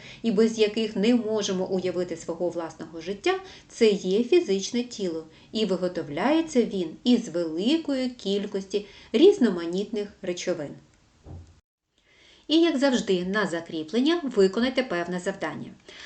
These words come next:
Серед запропонованих слів і словосполучень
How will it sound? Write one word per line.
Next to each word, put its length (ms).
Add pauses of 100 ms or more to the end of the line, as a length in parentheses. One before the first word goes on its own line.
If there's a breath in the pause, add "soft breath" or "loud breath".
(120 loud breath)
Серед 320
запропонованих 800
слів 540
і 160
словосполучень 1000